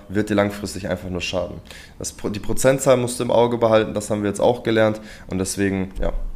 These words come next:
Das lernst du auch alles bei uns im Intensivcoaching, das heißt, wie man immer auch auf jeden Fall tatsächlich einzeln eingehen sollte, weil ab und zu musst du halt auch für dich sogar entscheiden als Verkäufer, aber es kommt auf die,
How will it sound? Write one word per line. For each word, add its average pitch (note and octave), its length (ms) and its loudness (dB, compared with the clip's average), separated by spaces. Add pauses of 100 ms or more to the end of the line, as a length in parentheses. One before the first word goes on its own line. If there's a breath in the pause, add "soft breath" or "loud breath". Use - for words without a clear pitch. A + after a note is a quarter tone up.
(440 loud breath)
Das G2 140 -4
lernst C3 220 6
du C3+ 40 8
auch A#2+ 60 4
alles B2+ 280 4
bei A#2 80 2
uns A#2+ 200 2
im A#2+ 80 -4
Intensivcoaching, A#2 800 -2
das A2 180 -4
heißt, A2 400 2
wie A#2+ 100 0
man A#2+ 220 4
immer A#2 160 2
auch A2 200 4 (120)
auf G#2+ 140 0
jeden A#2 240 4
Fall C3+ 460 4
tatsächlich B2 680 0
einzeln A#2 380 0
eingehen A#2+ 500 0
sollte, A#2+ 460 0 (220 loud breath)
weil G2 100 0
ab A2+ 160 4
und A#2+ 100 -2
zu A#2 140 -2
musst A#2+ 300 0
du A#2 80 2
halt A2 100 4
auch G2+ 380 2
für A#2+ 160 0
dich B2+ 260 0
sogar A#2 240 2
entscheiden A2+ 400 2
als A2 240 2
Verkäufer, B2+ 640 0 (160 loud breath)
aber - 80 -8
es - 100 -6
kommt A#2+ 200 0
auf G#2+ 120 0
die, G#2+ 340 -2